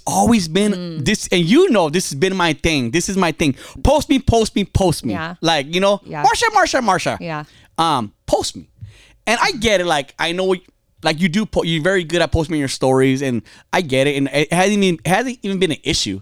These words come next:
Speaker 1: since we've been back together. Like, but Valentine's Day, I made a whole reel. It's on there right now. I took it down for a little bit. I put it back up.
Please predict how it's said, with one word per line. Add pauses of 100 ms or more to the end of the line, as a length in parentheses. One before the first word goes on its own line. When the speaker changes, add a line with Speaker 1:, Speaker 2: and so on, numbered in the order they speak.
Speaker 1:
since
we've
been
back
together. (240)
Like, (680)
but
Valentine's
Day, (580)
I
made
a
whole
reel. (260)
It's
on
there
right
now.
I
took
it
down
for
a
little
bit.
I
put
it
back
up.